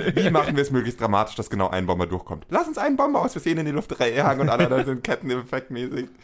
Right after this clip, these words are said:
Speaker 2: äh, damit verbunden. Immerhin haben sie es versucht, mit den Bomben zu erklären und nicht damit, dass, wenn ein Bomber ausschaltet, irgendwie das ganze Netzwerk zusammenfällt, aber
Speaker 1: Das ist
Speaker 2: das fand
Speaker 1: richtig.
Speaker 2: ich nicht so gelungen. Aber im Großen und Ganzen war diese Eröffnungssequenz großartig.
Speaker 1: Ja.
Speaker 2: Ja, sehr effektiv.
Speaker 1: Ja, schöner Einsatz
Speaker 2: Ja.
Speaker 1: von Zeitlupe und dramatischer Musik.
Speaker 2: Mhm.
Speaker 1: Ich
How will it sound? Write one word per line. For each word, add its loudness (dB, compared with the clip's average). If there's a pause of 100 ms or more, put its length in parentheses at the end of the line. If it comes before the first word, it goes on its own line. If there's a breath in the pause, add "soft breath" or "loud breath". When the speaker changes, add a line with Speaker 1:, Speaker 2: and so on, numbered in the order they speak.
(440 loud breath)
Speaker 2:
äh, -2
damit 0
verbunden. -4 (200)
Immerhin 2
haben 0
sie -6
es -10
versucht, -6
mit -8
den -8
Bomben 0
zu -4
erklären -2
und -2
nicht -6
damit, -4
dass, -4
wenn -2
ein -2
Bomber 0
ausschaltet, -2
irgendwie -6
das -18
ganze -10
Netzwerk -4
zusammenfällt, -8
aber 0 (340 loud breath)
Speaker 1:
Das -4
ist -2
Speaker 2:
das 2
fand 0
Speaker 1:
richtig. 2
Speaker 2:
ich 2
nicht -2
so -6
gelungen. -4
Aber 2
im 0
Großen 0
und -4
Ganzen 0
war 2
diese 0
Eröffnungssequenz -2
großartig. -4
Speaker 1:
Ja. 0 (380 soft breath)
Speaker 2:
Ja, -2
sehr 0
effektiv. -6 (180)
Speaker 1:
Ja, -2
schöner 0
Einsatz 0
Speaker 2:
Ja. -4
Speaker 1:
von 0
Zeitlupe -2
und -4
dramatischer -4
Musik. -4
Speaker 2:
Mhm. -6
Speaker 1:
Ich -12